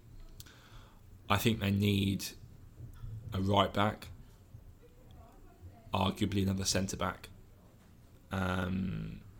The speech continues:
but then, but then again, you know, in a long season, goals win you matches. Um, and if they can pick up another striker or another attacking midfielder,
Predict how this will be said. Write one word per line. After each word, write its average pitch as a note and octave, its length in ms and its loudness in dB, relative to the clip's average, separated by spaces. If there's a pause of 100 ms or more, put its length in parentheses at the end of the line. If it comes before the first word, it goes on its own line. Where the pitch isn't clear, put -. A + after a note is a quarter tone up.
(2000)
but F#2+ 200 4
then, F#2 240 -2 (1120)
but G#2 120 0
then G2 120 0
again, F#2+ 380 0 (280)
you G2 100 0
know, F2 140 -2 (1040)
in G2+ 100 0
a G2 60 2
long G2+ 260 2
season, G2 560 2 (480)
goals F#2+ 340 2
win G2 140 2
you G2 100 2
matches. - 580 0 (300)
Um, F#2 520 -4 (100)
and G2 160 -2
if - 120 -6
they F2+ 100 -4
can G2 140 -4
pick F#2+ 200 -4
up F#2+ 120 -6
another G2 180 0
striker G2 460 -2
or F#2 220 0
another G2 240 -2
attacking G2 380 -4
midfielder, G2 500 -2